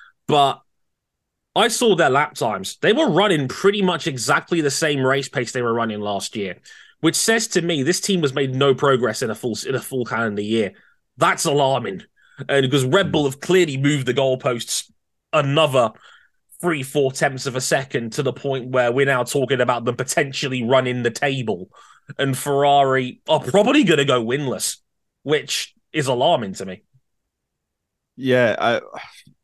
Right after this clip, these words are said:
Speaker 2: I think that's completely realistic. I mean, the question of will Red Bull win every race, it's a, it's a possibility. It's a genuine possibility. But who looks likely to maybe take the odd one?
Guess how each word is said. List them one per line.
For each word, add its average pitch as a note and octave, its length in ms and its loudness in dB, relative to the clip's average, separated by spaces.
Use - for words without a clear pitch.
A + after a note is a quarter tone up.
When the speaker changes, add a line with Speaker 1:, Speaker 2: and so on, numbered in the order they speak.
Speaker 2:
I A2+ 140 2
think A2+ 160 0
that's G2+ 260 -2
completely F#2+ 360 -2
realistic. G2 560 0
I F#2+ 160 2
mean, F#2 320 0
the G#2 140 -6
question C3 360 0
of F#2+ 120 -2
will G2+ 220 4
Red F2+ 200 2
Bull F#2 180 0
win F#2 120 0
every F#2+ 260 -2
race, F2 400 -2
it's G#2+ 280 -2
a, F2+ 280 0
it's - 200 -4
a F#2 60 0
possibility. F2+ 720 -2
It's F#2+ 140 -4
a G2 60 -2
genuine F2+ 440 0
possibility. F2+ 640 -2
But G2+ 220 0
who A#2+ 220 4
looks A2 180 0
likely G2+ 300 0
to G#2 140 -6
maybe G2 320 0
take G#2 320 -4
the G2+ 100 0
odd G#2 160 2
one? F#2+ 320 0